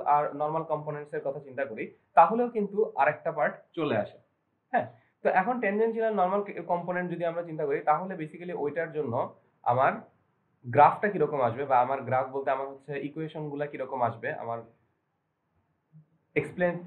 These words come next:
এক্সপ্লেনেটরি ফিগারটা কিরকম আসবে, সেটা নিয়ে আমরা একটু আগে দেখি, ঠিক আছে? তো যদি tangential and normal components হয়, এটা usually কোন ক্ষেত্রে হচ্ছিল? এটা হচ্ছিল যখন একটা, আহ, বডি কার্ভিলিনিয়ার পাথে মুভ করছিল,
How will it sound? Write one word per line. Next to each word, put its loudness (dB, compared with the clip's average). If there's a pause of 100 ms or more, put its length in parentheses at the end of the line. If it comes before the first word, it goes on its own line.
(100)
এক্সপ্লেনেটরি -6
ফিগারটা -2
কিরকম -2
আসবে, -4
সেটা 0
নিয়ে 4
আমরা -2
একটু -6
আগে -6
দেখি, -16
ঠিক -8
আছে? -12 (340)
তো -10
যদি 0 (140)
tangential 0 (100)
and -2
normal -2
components -6
হয়, 2 (240)
এটা -6
usually 0
কোন 0
ক্ষেত্রে -2
হচ্ছিল? -8 (140)
এটা -2
হচ্ছিল -10 (140)
যখন 0
একটা, -2 (520)
আহ, 4 (180)
বডি 4 (640)
কার্ভিলিনিয়ার 6
পাথে 4
মুভ -4
করছিল, -4